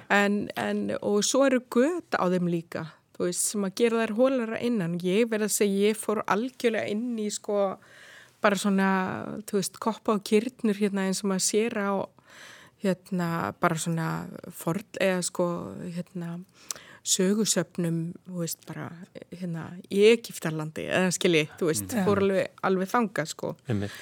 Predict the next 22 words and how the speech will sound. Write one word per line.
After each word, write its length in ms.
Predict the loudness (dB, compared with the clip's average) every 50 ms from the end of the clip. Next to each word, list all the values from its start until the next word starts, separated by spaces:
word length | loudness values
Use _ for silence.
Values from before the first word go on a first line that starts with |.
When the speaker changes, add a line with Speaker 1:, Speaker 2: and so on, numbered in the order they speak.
| -16 -20 -12 _
Speaker 1:
En 100 | -4 -2
svo 320 | -2 0 2 2 2 2 2
þetta 440 | 0 -2 -4 -4 -4 -4 -6 -4 -4
svona 320 | -2 0 0 0 2 0 0 0 0 -2 -2 -4 -6 -6 -6 -6
efni 360 | -8 -8 -10 _ -2 0 2 2
og 100 | 2 2
andinn 520 | 2 0 0 -2 -2 0 0 0 0 -2 -4 -10 -8
í 200 | -4 -2 -2 -2 -4 -2
til 120 | -4 -2
dæmis 300 | 0 0 0 0 0 -2 -4
því, 500 | -10 -8 -4 -2 0 2 2 2 0 0
sko, 480 | 0 -2 -2 -2 0 0 0 -2 -4 -6 _ _ -20 -20 -20 -20 -20 -20 -20 -8 _
að 280 | -2 0 0 0 -2 -4 _ _ _ -18 -18 -16
það 260 | -18 -8 -4 -2 0 4 4
er 160 | 4 4 4
náttúrulega, 600 | 2 0 -4 -2 -2 -2 0 0 0 0 -2 -4 -8 -14 -20 -20 -20 -20 -20 _ -20 -16 _ -4
uh, 680 | -2 -2 -2 -4 -4 -4 -4 -6 -6 -6 -8 -10 -12 -14 _ _ _ _ _ _ _ -20 -20 _ _
það 260 | -2 2 4 4 4
er 40 | 4
svo 600 | 2 2 4 4 6 6 6 4 2 0 -4 -8 -12 _ _ -18 -18 -18 -18 _ _ _ _
einhvern 240 | -4 -4 -2 -2 0
veginn 280 | 0 0 2 0 -2